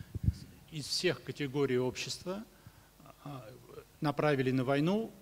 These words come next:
и это вызвало возмущение в обществе, в российском обществе.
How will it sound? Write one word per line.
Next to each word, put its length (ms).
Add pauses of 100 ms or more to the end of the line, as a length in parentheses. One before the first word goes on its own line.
(120)
и 120
это 200
вызвало 440
возмущение 840 (160)
в 60
обществе, 340
в 40
российском 480
обществе. 460